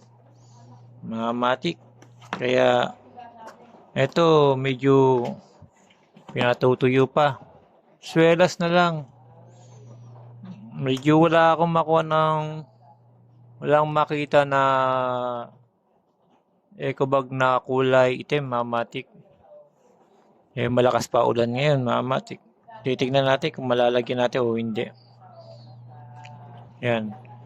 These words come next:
Sa ngayon, medyo basa pa siya. Siguro mga mamaya-maya pa to bago matuyo.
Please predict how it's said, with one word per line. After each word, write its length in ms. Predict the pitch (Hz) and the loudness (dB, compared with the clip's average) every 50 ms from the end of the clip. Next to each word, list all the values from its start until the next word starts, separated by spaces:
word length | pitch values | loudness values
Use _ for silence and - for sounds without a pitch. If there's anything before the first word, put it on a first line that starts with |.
| - - - - | -20 -20 -16 -2
Sa 160 | - 151 151 | 0 0 2
ngayon, 400 | 156 160 165 160 160 160 156 151 | 4 4 4 4 4 4 2 2
medyo 640 | 147 147 143 139 131 135 139 139 135 135 127 117 - - _ - _ _ - _ _ - - - - - - - - - - - - - - - 180 | 2 0 0 0 0 2 2 4 4 4 2 0 -6 -14 _ -20 _ _ -20 _ _ -20 -20 -20 -20 -20 -20 -20 -20 -20 -20 -20 -20 -20 -12 -8 -2
basa 400 | 139 143 139 131 - 143 143 139 | 0 0 0 2 2 0 0 2
pa 160 | - - 143 | 0 -2 -4
siya. 320 | - - 147 135 147 147 - - _ - _ _ _ _ _ _ - - - - - - - _ _ _ _ | -2 -2 -2 -2 -4 -4 -10 -20 _ -20 _ _ _ _ _ _ -20 -20 -18 -16 -16 -16 -16 _ _ _ _
Siguro 400 | 139 123 120 135 131 139 147 160 | -14 -14 -8 -4 -4 -2 0 0
mga 340 | 156 139 131 127 127 127 127 127 123 123 123 123 123 123 123 - _ _ _ _ _ - _ _ _ - - _ _ - _ _ _ _ _ _ _ _ _ _ - - - - - - | 0 2 2 2 2 2 2 2 2 2 2 2 0 0 -2 -6 _ _ _ _ _ -20 _ _ _ -20 -20 _ _ -20 _ _ _ _ _ _ _ _ _ _ -20 -20 -20 -20 -8 -4
mamaya-maya 720 | 131 120 123 123 127 127 127 123 127 127 127 127 127 127 127 | 0 0 2 2 4 4 4 4 2 2 2 4 4 2 2
pa 160 | - 135 127 | 0 -4 -2
to 160 | - 160 147 | -2 -4 -4
bago 400 | 131 123 117 117 117 113 123 123 | 0 0 0 0 0 -2 -6 -6
matuyo. 560 | 123 123 120 120 - 127 123 131 135 135 - | -4 -4 -4 -4 -2 -2 0 0 0 0 -2